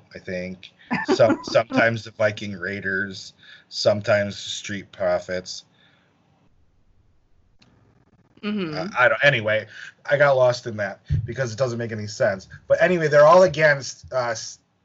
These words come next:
Speaker 1: this fake ass Jesus character that Seth has going
Speaker 2: Yeah.
Speaker 1: on. And I think that Buddy is still with him. I'm not sure about,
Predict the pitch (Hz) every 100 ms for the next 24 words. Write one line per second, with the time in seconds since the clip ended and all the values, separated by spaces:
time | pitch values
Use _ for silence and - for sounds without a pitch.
0 | _ _ _ _ _ _ _ 131 123 -
1 | 151 143 151 127 127 - - _ _ 127
2 | 131 120 117 127 110 110 110 104 101 104
3 | 95 - - - 107 - 107 104 98 107
4 | 104 92 104 104 - _ - - - 139
5 | 139 127 - 185 185 - 180 156 117 139
6 | 151 160 160 127 - - 156 165 175 170
7 | 175 170 170 165 - 123 143 - - 151
8 | 151 143 123 135 127 113 -